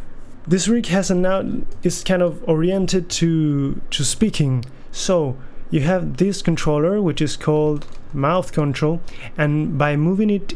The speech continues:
in circles, you can make all the vowels of the character. So we can move it down,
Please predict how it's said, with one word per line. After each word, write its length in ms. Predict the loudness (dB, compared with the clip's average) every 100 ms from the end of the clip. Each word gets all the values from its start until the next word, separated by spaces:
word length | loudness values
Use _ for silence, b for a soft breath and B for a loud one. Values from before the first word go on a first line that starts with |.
| 0
in 180 | 0 0
circles, 800 | 0 0 2 2 0 0 -6 B B B
you 120 | -2
can 200 | 0 2
make 400 | 2 0 -2 -8 -12 0
all 260 | 2 2
the 80 | 0
vowels 800 | 2 2 2 2 0 -2 -6 -8 -10 -10 -14 -12 -10 -8 -4
of 120 | -2 0
the 80 |
character. 420 | 2 0 2 -2 -2
So 380 | 0 0 0 -4 B B B B B B -12 -8 -4
we 120 | -2
can 180 | 0 2
move 120 | 0
it 200 | -2 -2
down, 640 | 0 2 2 2 0 -2